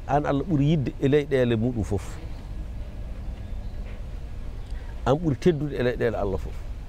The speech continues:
Wallahi, so wonano, eh, koreji ma jaltinimi,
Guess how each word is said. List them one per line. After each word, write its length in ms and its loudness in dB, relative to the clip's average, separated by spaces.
Wallahi, 380 6
so 120 4
wonano, 420 4
eh, 140 4
koreji 360 6
ma 160 6
jaltinimi, 560 6